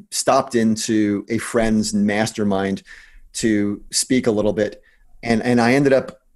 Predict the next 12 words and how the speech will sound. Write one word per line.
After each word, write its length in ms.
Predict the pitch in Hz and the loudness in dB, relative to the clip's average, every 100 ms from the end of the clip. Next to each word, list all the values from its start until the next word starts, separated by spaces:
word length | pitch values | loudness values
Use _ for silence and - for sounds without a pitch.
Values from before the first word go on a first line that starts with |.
| - - - | -20 -20 -10
just 200 | - 127 | -4 -2
kinda 180 | - 135 | 0 0
hanging 400 | 107 135 127 113 | 2 2 2 2
out 200 | 120 131 | 2 2
there, 340 | 139 131 131 120 | 2 4 4 0
doing, 560 | 92 131 135 127 120 - | -2 0 2 2 0 -4
doing 240 | 104 135 131 | -2 0 2
my 120 | 120 | 2
thing, 320 | 110 127 123 | 2 2 4
and 100 | 113 | 4
then 280 | 123 117 107 | 4 2 0
leaving. 680 | 104 113 139 156 98 92 101 | -2 0 0 0 -2 -4 -8